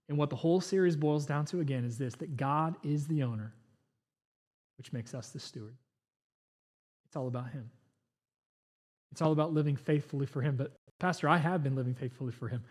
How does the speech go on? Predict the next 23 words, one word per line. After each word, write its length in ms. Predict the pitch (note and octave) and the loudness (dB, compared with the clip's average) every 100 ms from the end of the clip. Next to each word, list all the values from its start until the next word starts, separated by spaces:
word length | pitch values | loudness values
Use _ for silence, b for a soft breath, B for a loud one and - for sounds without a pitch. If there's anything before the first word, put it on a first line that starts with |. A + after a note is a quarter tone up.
| B B B _ _ _ _ | B B B _ _ _ _
Well, 80 | C#3 - | -10 2
let's 240 | E3 G3 - - - _ _ _ _ _ - | 4 4 0 -16 -18 _ _ _ _ _ -12
truly 420 | - A3 B3 A3+ | -2 2 6 6
inspect 500 | E3 - F3 E3 - | 6 4 2 0 0
your 100 | D3 | 0
life 260 | C#3+ B2+ D#3 | 0 -2 -4
in 80 | - | -4
all 260 | D3+ D#3 G3 | 2 6 8
areas 380 | D#3+ B2+ G#2+ A2 | 6 4 0 -4
of 140 | A2 | -4
your 100 | A2 | -4
giving, 400 | G#2+ F3+ G3 F#3+ | 4 6 8 6
of 100 | A#2+ | 4
your 140 | A#2 A#2 | 0 0
worship, 400 | D3 F#3 - F3 - | 2 2 -2 -6 -4
of 140 | A#2 | -4
your 100 | A2+ - | -6 -8
service, 440 | - F3 F#3 G3 - B B B | -4 0 2 0 -4 B B B
and 180 | D#3 D3 | 2 2
truly 380 | - A3+ D4+ C#4+ | 2 2 4 2
see, 540 | A3 - G3+ D#3 D#3+ - - _ _ _ - | 2 0 4 6 4 0 -12 _ _ _ -14
truly 440 | - C#4 C#4 A3+ | 0 2 6 4
see 680 | - - - A3 D#3+ D#3 | 4 -2 0 4 6 4